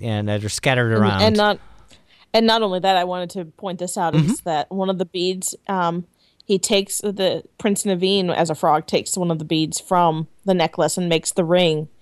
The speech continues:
Speaker 2: the engagement ring for, um,
Speaker 1: True.
Speaker 2: Tiana off
Speaker 1: Yes.
Speaker 2: there, so.
Speaker 1: So where do these
Speaker 2: So
Speaker 1: be-, be-, beads come from? Uh, what, what kind of tra-, is, do you, do you know that? Is that just something that,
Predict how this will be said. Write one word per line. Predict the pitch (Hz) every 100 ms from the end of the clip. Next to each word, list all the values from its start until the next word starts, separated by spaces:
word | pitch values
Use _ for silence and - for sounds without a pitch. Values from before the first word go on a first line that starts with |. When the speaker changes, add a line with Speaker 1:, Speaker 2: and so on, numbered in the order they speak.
| _ _ _
Speaker 2:
the | 190
engagement | 175 175 170 175 180 143
ring | 160 156
for, | - 180 160 156 151
um, | 151 151 156 190 -
Speaker 1:
True. | - 254 302 285
Speaker 2:
Tiana | 170 165 170
off | 156 143
Speaker 1:
Yes. | 185 254 147
Speaker 2:
there, | 147
so. | 165 - - 104 _
Speaker 1:
So | - 214
where | 247 349
do | 320
these | 294 269
Speaker 2:
So | 165
Speaker 1:
be-, | 214 254 226 180
be-, | 160
beads | 151 220 220 147 -
come | 208 254
from? | - 127 101 101
Uh, | 104 107
what, | 127 127
what | 139
kind | - 208
of | 240 -
tra-, | 156
is, | 160 156 -
do | 156 156
you, | 160 160
do | 135
you | 135
know | 127 180
that? | 285 302
Is | 269 -
that | 127
just | - 139 -
something | 139 139
that, | 127